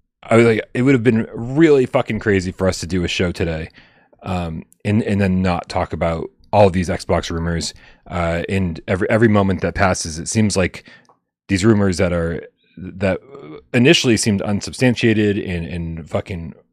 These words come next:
absolutely insane are, are getting more substantiated by the second. Like, it seems like something big is happening within Microsoft. Uh, and,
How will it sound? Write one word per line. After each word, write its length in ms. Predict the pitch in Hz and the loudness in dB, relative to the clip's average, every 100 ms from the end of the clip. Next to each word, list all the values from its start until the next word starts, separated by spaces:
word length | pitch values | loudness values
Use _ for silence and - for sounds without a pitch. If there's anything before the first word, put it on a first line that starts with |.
| _ _ _ _ - | _ _ _ _ -4
absolutely 880 | 139 139 - - 110 110 - 101 | -2 -2 -4 -4 0 0 0 -4
insane 500 | 95 95 107 92 82 - _ _ _ _ _ _ _ _ _ _ _ - | -4 -2 0 0 -4 -10 _ _ _ _ _ _ _ _ _ _ _ 0
are, 160 | 107 | 2
are 320 | 113 104 98 | 4 2 2
getting 280 | 92 110 110 | 0 2 2
more 220 | 92 95 | 2 0
substantiated 800 | 95 - 76 - 87 - 87 80 76 | -2 -6 -8 -6 -6 -4 -4 -4 -6
by 140 | 82 | -6
the 120 | 76 | -8
second. 360 | - 80 - 80 | -12 -12 -12 -12
Like, 140 | 82 | -8
it 180 | 87 95 | -6 -6
seems 340 | - 107 92 90 | -4 -4 -2 -4
like 280 | 85 - _ _ _ _ _ _ | -4 -6 _ _ _ _ _ _
something 600 | - 127 156 147 123 107 | 0 4 4 4 2 4
big 220 | 95 95 90 | 2 2 2
is 120 | 82 | 0
happening 560 | 87 80 87 85 80 - | -2 -2 -4 -6 -8 -8
within 260 | 85 87 | -6 -6
Microsoft. 600 | 82 85 92 - 80 76 - _ _ _ | -4 -6 -6 -6 -8 -8 -16 _ _ _
Uh, 320 | 95 92 87 - | -8 -6 -6 -8
and, 220 | 101 95 | -6 -6